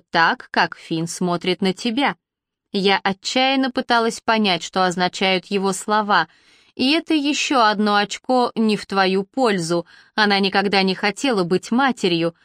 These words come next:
а теперь ты получила то, чего у неё никогда не было.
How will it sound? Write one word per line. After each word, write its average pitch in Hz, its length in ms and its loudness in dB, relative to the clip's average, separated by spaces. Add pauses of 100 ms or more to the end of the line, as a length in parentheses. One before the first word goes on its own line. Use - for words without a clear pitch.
(180)
а 214 140 0
теперь 233 400 -2
ты - 160 -4
получила 214 560 0
то, 302 220 -2
чего 220 440 0
у 220 100 0
неё 185 360 2
никогда 175 600 0
не 175 300 0
было. 147 300 -6